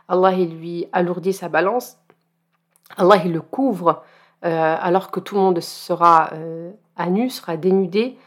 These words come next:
de, de ses péchés, mais aussi de, de,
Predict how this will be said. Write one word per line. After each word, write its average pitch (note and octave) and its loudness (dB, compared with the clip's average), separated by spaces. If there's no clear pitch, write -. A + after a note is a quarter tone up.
de, E3 -10
de E3 -6
ses F#3 -8
péchés, A3+ 0
mais F3 2
aussi D#3+ -12
de, D#3 -10
de, D#3 -10